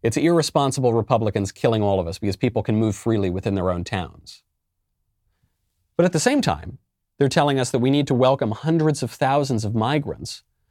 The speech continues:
who have not really been screened, who have not, I assume they're not wearing masks,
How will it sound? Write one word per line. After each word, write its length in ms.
who 100
have 140
not 260
really 180
been 140
screened, 640
who 80
have 140
not, 360
I 100
assume 280
they're 80
not 160
wearing 240
masks, 600